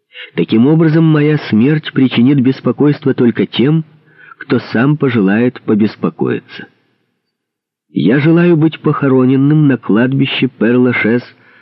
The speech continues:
в склепе, содержащем только два отделения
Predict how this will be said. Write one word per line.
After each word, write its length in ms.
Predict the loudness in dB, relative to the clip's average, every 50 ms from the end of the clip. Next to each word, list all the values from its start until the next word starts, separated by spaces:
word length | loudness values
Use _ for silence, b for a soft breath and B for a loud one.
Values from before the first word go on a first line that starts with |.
| b b b b b
в 60 | _ -18 -18
склепе, 580 | -10 -4 -2 0 2 2 0 0 0 -2 -4 -4 B B B B B B
содержащем 760 | -4 -2 0 2 2 2 0 0 0 -2 -2 -2 -2 -2 -2
только 400 | 0 0 0 0 0 0 -2 0
два 400 | 0 0 0 0 0 0 -2 -4 -4
отделения 920 | -6 -6 -6 -4 -4 -2 0 2 2 2 2 0 0 -2 -4 -6 -8 -12